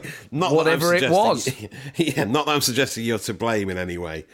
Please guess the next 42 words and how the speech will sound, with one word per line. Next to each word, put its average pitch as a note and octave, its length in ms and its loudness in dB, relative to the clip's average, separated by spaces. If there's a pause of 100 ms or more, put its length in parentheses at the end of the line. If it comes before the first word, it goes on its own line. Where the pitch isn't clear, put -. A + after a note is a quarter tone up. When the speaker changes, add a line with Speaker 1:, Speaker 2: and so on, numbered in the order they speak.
Speaker 1:
Mike. F2+ 440 -6
So G#2 160 -4
thanks - 340 -6
for G#2+ 100 -4
the G2 100 -6
tweet. F2+ 500 -8
But F#2 420 -10
Speaker 2:
Yeah, F3 180 2
well, F3 100 2
you - 140 4
were - 60 2
Speaker 1:
don't, - 80 2
Speaker 2:
thinking, E3 280 0
Speaker 1:
don't B2 120 -6
Speaker 2:
"Did G#3+ 200 0
I A3+ 140 2
have G#3+ 180 0
a G#3 60 2
joke E3 420 2
about?" F#2+ 440 0
Speaker 1:
<laughs> E3+ 1600 -6
Speaker 2:
Hope B3 180 0
I F3+ 100 4
never, F3 240 2
hope A#3 180 4
I E3+ 60 2
didn't F3 180 0
put F3 180 2
the E3 100 4
idea D#3 320 4
in C#3+ 60 2
his A#2 140 0
head C#3 280 0
through A#2 240 -6
some B2 280 -2
Speaker 1:
<laughs> A2 100 -6
No, B2 100 -2
Speaker 2:
terrible D#3+ 640 0
Speaker 1:
yeah. C#3 160 0
Speaker 2:
banter C#3+ 540 2
that A#2+ 180 -4
went, C3 380 -2